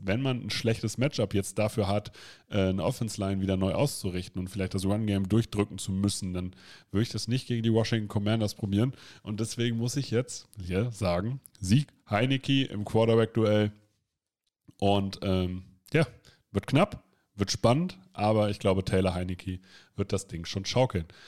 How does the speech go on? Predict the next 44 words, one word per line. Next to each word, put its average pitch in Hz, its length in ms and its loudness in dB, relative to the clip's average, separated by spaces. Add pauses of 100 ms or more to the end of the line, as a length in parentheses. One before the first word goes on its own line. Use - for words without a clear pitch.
(280)
Kommen 95 180 0
wir 95 80 0
zum 104 100 -2
Spiel 101 220 0
der 95 100 4
forty-niners, 101 720 0
die 104 80 -4
spielen 98 260 -2
gegen 92 160 -2
die - 140 -4
L 120 100 4
A 113 100 6
Rams 117 460 4 (360)
und 170 300 2 (220)
meiner 110 240 2
Meinung 107 220 6
nach 104 180 2
gewinnen 95 240 2
sie 92 80 -4
dieses 87 240 -4
Spiel. 92 320 0
Alleine, 117 460 4
dass 107 180 -2
jetzt 107 200 0
auch 101 160 2
noch 101 120 0
der 101 160 2
Starting 123 720 2
Left 113 440 4
Tackle 107 460 0
Noteboom 101 680 2
von 107 180 -2
den 95 180 0
Rams 95 300 2
ausfällt, 95 600 0 (400)
spielt - 320 -2
den 101 100 2
forty-niners 92 600 0
natürlich 90 440 -2
nur 92 400 2 (260)
so 87 480 -4
in 87 140 -6
die 87 80 -4
Karten. 92 480 -2